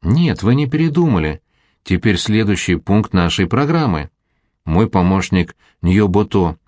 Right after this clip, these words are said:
столь дальновиден, что выстрогал из дерева эту замечательную чурочку". "Она-то мне зачем?"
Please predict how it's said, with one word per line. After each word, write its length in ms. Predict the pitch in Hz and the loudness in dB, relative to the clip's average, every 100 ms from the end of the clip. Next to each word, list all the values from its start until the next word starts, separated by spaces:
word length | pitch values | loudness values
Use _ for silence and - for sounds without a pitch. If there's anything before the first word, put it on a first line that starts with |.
| _ _ | _ _
столь 340 | - - 101 | -12 0 0
дальновиден, 760 | 80 95 92 107 160 143 82 69 _ _ _ _ | 2 2 2 2 0 0 -2 -4 _ _ _ _
что 280 | - - 113 | -8 0 2
выстрогал 540 | 135 175 160 135 123 | 2 0 0 0 2
из 160 | 117 104 | 2 0
дерева 480 | 135 170 165 156 131 _ _ _ - | 0 2 2 -2 -6 _ _ _ -2
эту 280 | 151 170 | -2 0
замечательную 760 | 135 131 131 123 151 131 139 147 | 0 2 0 0 -2 0 0 -2
чурочку". 640 | 127 120 90 78 - 82 - _ _ _ _ _ | 0 0 0 0 -4 -6 -6 _ _ _ _ _
"Она-то 500 | - 76 78 107 - | -4 0 0 0 0
мне 200 | 92 90 | 0 0
зачем?" 560 | 78 87 80 - 85 82 | 0 -2 -2 -2 -2 -2